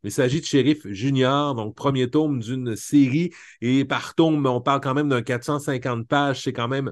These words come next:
massif. Un nouvel album de Samuel Quentin qui reste dans l'esprit de ce qu'il nous a offert précédemment avec ses dialogues, avec son, ses ambiances un peu décalées, absurdes, avec, euh,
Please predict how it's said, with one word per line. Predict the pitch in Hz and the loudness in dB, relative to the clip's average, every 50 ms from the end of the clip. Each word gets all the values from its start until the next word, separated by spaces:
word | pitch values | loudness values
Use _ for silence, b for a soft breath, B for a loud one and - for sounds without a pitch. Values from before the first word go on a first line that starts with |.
| - - | -10 -10
massif. | 82 107 131 135 127 123 - - 170 170 170 - B B B B B B B | -6 -4 -2 -2 -2 -4 -2 4 4 4 4 4 B B B B B B B
Un | 139 156 | 4 6
nouvel | 156 156 165 190 185 | 6 6 6 6 4
album | 170 160 151 139 160 170 165 160 | 4 2 2 2 2 0 0 0
de | 151 139 | -2 -2
Samuel | 143 - 135 127 135 143 143 143 139 139 | -2 -2 -4 -2 0 0 0 0 0 -2
Quentin | - 139 131 123 113 - 147 143 147 151 147 | -4 -4 -4 -4 -4 -4 -2 -2 -2 -4 -4
qui | - - 101 | -4 -6 -6
reste | 98 131 156 156 - - - | -2 0 -2 -2 -2 -6 -8
dans | 117 127 131 131 | -4 -2 -2 2
l'esprit | 127 127 123 123 - - 135 147 143 143 B B B B | 2 0 0 0 -4 0 0 0 0 -2 B B B B
de | - 120 | -2 -2
ce | 123 123 | -2 0
qu'il | - 156 147 | 0 2 2
nous | 139 135 123 127 156 | 2 2 2 2 2
a | 143 123 123 | 2 0 -2
offert | 117 - 156 147 143 135 | -4 -2 -2 -2 -2 -4
précédemment | - - 139 139 131 - 147 143 127 131 123 127 143 143 139 | -6 -4 -2 -2 -2 0 0 0 2 2 0 0 0 0 0
avec | 131 120 127 123 | 0 0 -2 -2
ses | - - 120 117 | -2 -4 -4 -4
dialogues, | 110 110 147 143 131 139 139 139 139 139 135 127 | 0 2 2 4 4 4 2 2 2 0 0 -2
avec | 120 113 120 117 | -2 -2 -4 -6
son, | - - 127 120 120 117 120 120 113 98 | -6 -6 -4 -4 -4 -4 -4 -6 -8 -10
ses | - - - - - - 135 143 120 | -12 -16 -16 -14 -4 2 2 4 4
ambiances | 143 139 135 131 127 143 147 143 143 139 135 139 | 4 2 2 4 4 4 4 4 4 0 0 0
un | 131 113 | -2 -2
peu | - 139 135 | 0 -2 -2
décalées, | 131 135 131 - 143 123 123 131 139 143 143 113 | 0 -2 -2 0 -2 0 2 4 6 6 6 4
absurdes, | 117 117 - - - - 160 165 165 160 147 131 B B B B B B B B - | 2 -6 -10 -10 0 2 4 4 6 4 2 2 B B B B B B B B -2
avec, | 107 135 113 104 131 135 135 131 - | 0 0 2 4 4 4 4 2 -2
euh, | - 120 113 113 107 107 | -4 -2 -2 0 0 -2